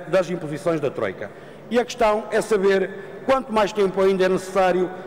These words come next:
para o Governo perceber que, se não avançar para a renegociação da dívida, não só não resolve os problemas, como não arranja forma de apagar.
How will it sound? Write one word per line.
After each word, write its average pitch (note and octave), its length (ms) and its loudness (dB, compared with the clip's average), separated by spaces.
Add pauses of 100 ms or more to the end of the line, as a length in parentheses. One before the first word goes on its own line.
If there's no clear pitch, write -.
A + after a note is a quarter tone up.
(160)
para G#3+ 180 4
o G3+ 40 2
Governo G3 340 2
perceber F3 800 0 (220)
que, F3+ 60 -4
se - 140 -4
não A3+ 120 4
avançar G3+ 440 2
para F#3+ 240 2
a - 20 4
renegociação F3 560 -2
da E3+ 100 4
dívida, F3+ 520 0 (260)
não G#3 180 2
só F#3 280 2
não G3 220 0
resolve F3+ 280 2
os F3 60 -4
problemas, F#3 560 2 (420)
como G#3 320 2
não G3 180 2
arranja G3+ 300 2
forma F#3 340 0
de E3+ 140 2
apagar. A2 380 0